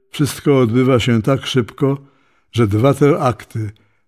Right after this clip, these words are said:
rozkaz mistrza i czyn wypełniającego ów rozkaz ucznia, następują bezpośrednio po sobie niemal w jednym momencie.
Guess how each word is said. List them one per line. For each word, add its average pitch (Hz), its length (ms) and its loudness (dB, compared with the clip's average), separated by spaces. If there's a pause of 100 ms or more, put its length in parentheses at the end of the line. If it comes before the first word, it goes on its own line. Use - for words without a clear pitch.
rozkaz 127 500 -2
mistrza 127 460 0
i 113 120 0
czyn 139 300 2
wypełniającego 117 960 2
ów 107 220 0
rozkaz 120 540 -2
ucznia, 143 560 -2 (580)
następują 127 720 2
bezpośrednio 131 680 0
po 117 160 -2
sobie 127 280 0
niemal 123 360 2
w 101 40 0
jednym 127 360 0
momencie. 107 640 0